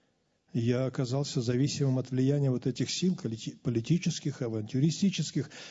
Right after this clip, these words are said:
но они меня сделали своим агентом. Я сегодня за, за вот эту вот идею, за этот кусок земли разрываю отношения в семье, разрываю отношения в церкви, потому что я считаю вот здесь вот справедливость.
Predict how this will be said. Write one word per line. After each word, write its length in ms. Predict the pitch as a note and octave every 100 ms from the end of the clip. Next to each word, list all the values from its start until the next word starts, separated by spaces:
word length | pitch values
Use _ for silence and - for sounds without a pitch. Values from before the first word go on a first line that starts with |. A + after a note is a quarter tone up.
| -
но 140 | C3 C3
они 160 | D3
меня 240 | D#3+ D#3 C#3+
сделали 440 | A2 D#3 E3 D3
своим 400 | - D#3+ D#3 D#3
агентом. 460 | D#3 D3+ C#3+ - G2
Я 140 | A#2+
сегодня 420 | - C3 F3 C#3
за, 320 | G#2+ A2+ A2 G#2+ - -
за 200 | A#2 C3+
вот 180 | C#3 C3
эту 200 | C#3 A2+
вот 200 | A2 - - -
идею, 540 | - C3+ A2 F#3+ A#3 C3+
за 120 | A#2
этот 240 | D3 C3
кусок 380 | - - D#3 C3+
земли 500 | G#2+ C3 C3 F3+ G#3+ - - - - -
разрываю 520 | B2 B2 C#3+ F3 G3
отношения 480 | F3+ D#3+ - E3+ D#3
в 60 |
семье, 560 | - D3+ C#3+ A2+ G#2 B2+ -
разрываю 400 | - A2+ A2+ B2+
отношения 420 | C#3+ C3 - C#3+ C#3
в 80 |
церкви, 520 | - - A#2 A2 C3+ C#3 - _ _ _ _
потому 320 | A#2 A#2+ A#2
что 160 | G#2+ A2
я 200 | A2 A#2+
считаю 400 | - - B2 A2
вот 140 | G#2+
здесь 220 | G#2 A#2+
вот 160 | A2+ -
справедливость. 880 | - A#2 A#2+ A#2+ A2+ A#2+ F#2+ -